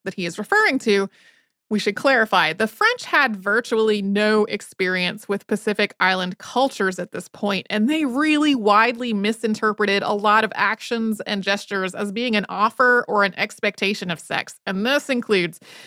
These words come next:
ceremonial gifts of cloth, which were given wrapped around a woman or a girl's body, along with various dances and a general acceptance of nudity as being socially acceptable.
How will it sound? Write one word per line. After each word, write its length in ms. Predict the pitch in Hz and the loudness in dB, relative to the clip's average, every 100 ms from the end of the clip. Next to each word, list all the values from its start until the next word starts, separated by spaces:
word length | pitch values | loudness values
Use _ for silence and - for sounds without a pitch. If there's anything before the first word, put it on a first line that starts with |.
| - - | -20 -2
ceremonial 640 | 247 262 277 269 247 214 | 4 4 4 2 2 0
gifts 380 | 202 247 - - | 2 0 -2 -10
of 180 | 190 | -10
cloth, 540 | - - 226 320 - - - - _ | -8 0 4 4 0 -20 -20 -20 _
which 180 | 233 226 | -2 2
were 140 | 226 | 2
given 320 | 214 240 233 | 4 2 2
wrapped 340 | 202 202 226 - | 2 2 2 0
around 460 | 226 202 196 202 | 0 2 2 2
a 80 | 196 | 0
woman 320 | 190 196 202 | 0 0 0
or 160 | 208 196 | 0 0
a 60 | 190 | 0
girl's 340 | 185 170 170 | -2 -4 -4
body, 480 | 233 269 254 247 226 - _ | -2 0 0 -2 -6 -14 _
along 300 | 196 202 226 | -2 2 2
with 120 | 233 220 | 2 2
various 420 | 208 208 202 196 | 2 4 2 -2
dances 840 | 185 208 240 247 254 254 240 220 - | 0 2 2 0 0 0 0 -6 -2
and 260 | 208 202 | 0 2
a 80 | 208 | 2
general 420 | 196 330 359 285 | 2 2 4 2
acceptance 640 | 240 - 269 - 269 233 220 | 0 -2 -6 -2 -2 0 -2
of 140 | 185 | 0
nudity 500 | 202 214 208 165 165 | 2 2 2 -2 -6
as 180 | - - | -10 -6
being 320 | 185 180 170 | -2 -2 -4
socially 420 | - 196 190 175 | -4 -4 -2 -4
acceptable. 600 | 156 - - - 151 220 | -4 -6 -8 -6 -6 -6